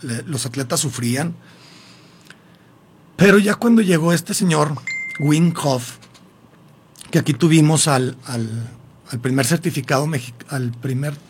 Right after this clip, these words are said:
instructor certificado del método Wim Hof, el señor de los hielos, Juan Pablo, si escuchas este episodio, te mando un saludo. Eh, y pues de ahí ya se dieron todos los beneficios, ¿no? Y, y científicamente comprobados.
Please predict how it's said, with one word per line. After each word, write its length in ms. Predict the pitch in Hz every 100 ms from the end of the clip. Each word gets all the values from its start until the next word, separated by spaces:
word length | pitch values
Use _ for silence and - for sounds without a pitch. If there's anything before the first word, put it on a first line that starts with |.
| - - -
instructor 580 | 180 165 131 - 202 185
certificado 760 | 170 - 131 123 - 139 139
del 140 | 127
método 400 | 117 127 - 151
Wim 240 | 120 120 147
Hof, 280 | 131 135 139
el 80 | -
señor 300 | 123 127 131
de 100 | 147
los 180 | 135 117
hielos, 460 | 123 123 156 165 -
Juan 180 | 123
Pablo, 440 | 113 123 123 139 156 - - - - - -
si 160 | - 139
escuchas 420 | 120 143 117 123
este 140 | 120
episodio, 540 | 143 - 127 139 147 170 - -
te 60 | 123
mando 180 | 123 147
un 60 |
saludo. 520 | 143 139 123 131 160 180 - - - - - - - - _ - _ _ _ _ _ - _ _ -
Eh, 360 | 139 175 175 185 - - -
y 180 | 170 185
pues 180 | 196 147
de 80 |
ahí 380 | 147 156 180 175 -
ya 240 | 156 151
se 140 | - 160
dieron 280 | 165 165
todos 180 | 135 165
los 80 | 160
beneficios, 520 | 147 120 117 - 92
¿no? 240 | 123 139 123 - 127 135
Y, 240 | 175 151 175
y 100 | 156
científicamente 800 | 143 127 139 185 160 135 123 135
comprobados. 760 | 139 120 120 120 117 107 -